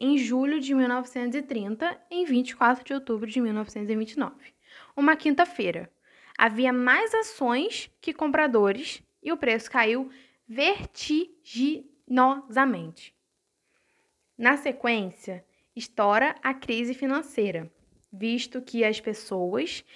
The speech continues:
em pânico, sacaram todos os seus valores depositados nos bancos, o que provocou seu colapso imediato.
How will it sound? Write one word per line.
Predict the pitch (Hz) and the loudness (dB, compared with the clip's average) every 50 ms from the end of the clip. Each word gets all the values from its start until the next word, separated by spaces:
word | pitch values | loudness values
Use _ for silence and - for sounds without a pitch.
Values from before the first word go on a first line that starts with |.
| - - - - - | -20 -20 -20 -12 -6
em | - 269 359 427 | -4 -2 -2 -2
pânico, | 440 - - - 220 214 202 208 226 254 262 262 - 320 339 - _ _ _ _ _ | -4 -4 -2 0 0 2 2 2 2 0 0 -2 -4 -10 -10 -10 _ _ _ _ _
sacaram | - - 254 247 247 - 240 233 233 240 247 240 | -4 -2 -2 0 2 4 4 4 4 2 -2 -4
todos | - - 262 254 294 339 349 349 | -2 0 0 2 2 0 0 -2
os | 381 359 - | -2 -4 -4
seus | 349 330 302 285 | -4 -6 -4 -2
valores | 262 285 285 269 240 220 220 214 214 214 - - | 0 2 2 2 4 4 2 2 2 -2 -6 -4
depositados | 214 220 254 254 254 254 240 247 247 233 240 220 196 202 208 214 | 2 2 2 4 4 2 2 2 0 -2 -4 -2 0 0 0 0
nos | 220 254 269 | 0 -2 -2
bancos, | 269 220 185 170 165 165 - - - - - - _ _ _ _ _ _ _ _ _ _ - | -2 -2 -2 -4 -4 -10 -14 -18 -20 -20 -20 -20 _ _ _ _ _ _ _ _ _ _ -12
o | 220 | -6
que | - 269 | -6 -2
provocou | 262 254 254 240 233 254 262 - 240 220 240 | 2 2 2 2 2 0 0 0 -2 -2 -2
seu | 233 - 269 262 | -2 -2 -4 -4
colapso | 262 269 262 233 208 202 208 - - - - - | -2 0 2 4 4 4 2 0 -6 -20 -16 -8
imediato. | 240 240 220 214 208 - 180 160 160 165 - _ - | -6 -4 -4 -4 -4 -4 -6 -8 -8 -10 -18 _ -20